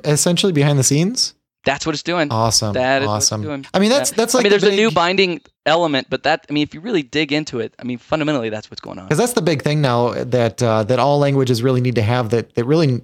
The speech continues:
Speaker 1: almost no languages I've seen have had it, which is basically observable types. And I know JavaScript and, uh, E S six is basically adding, like, observable types.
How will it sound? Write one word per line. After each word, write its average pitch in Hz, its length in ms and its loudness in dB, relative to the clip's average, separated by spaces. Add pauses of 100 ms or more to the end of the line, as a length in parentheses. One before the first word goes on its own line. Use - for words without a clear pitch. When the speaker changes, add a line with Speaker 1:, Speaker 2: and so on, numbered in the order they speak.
(120)
Speaker 1:
almost 139 340 2
no 123 180 2
languages 113 420 0
I've 110 140 -2
seen 110 260 -4
have 110 260 0
had 131 260 0
it, 113 160 -2 (260)
which 131 200 2
is 123 100 2
basically 131 440 0
observable 113 520 0
types. 107 480 -4 (260)
And 117 80 -2
I 120 100 2
know 120 140 4
JavaScript 123 720 0
and, 113 220 0
uh, 104 260 -2
E 139 220 0
S 120 160 2
six 127 340 0
is 113 140 0
basically 110 540 -2
adding, 107 340 0
like, 104 180 -2
observable 110 480 0
types. 104 480 -2